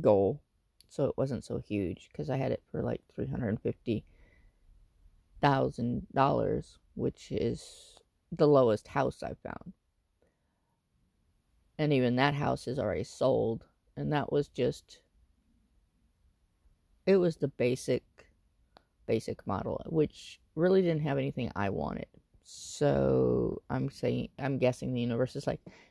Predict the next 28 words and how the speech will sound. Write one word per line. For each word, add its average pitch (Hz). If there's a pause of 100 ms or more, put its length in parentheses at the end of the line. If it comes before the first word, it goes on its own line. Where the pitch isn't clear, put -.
(120)
"That's -
not 302
what -
you 165
want, 165
so 156 (320)
why 147
have 156
this -
goal?" - (160)
So, 143 (1080)
and 170
it's 170
the 160
Ko-fi 165
challenge 135 (340)
this 139
month 127
is 117
to 135 (380)
put 123
up 120
your 117
goal. -
So 107
I've -
changed 110
it. 110